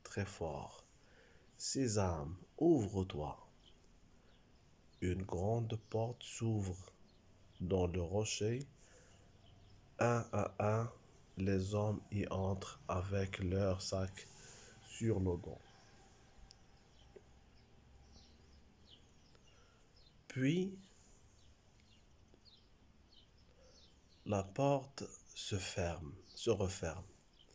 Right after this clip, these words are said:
Ali Baba attend sur son arbre. Un moment après, la porte s'ouvre de nouveau.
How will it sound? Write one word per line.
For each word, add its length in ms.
Ali 240
Baba 440
attend 380
sur 380
son 320
arbre. 320
Un 120
moment 560
après, 560
la 160
porte 380
s'ouvre 500
de 160
nouveau. 500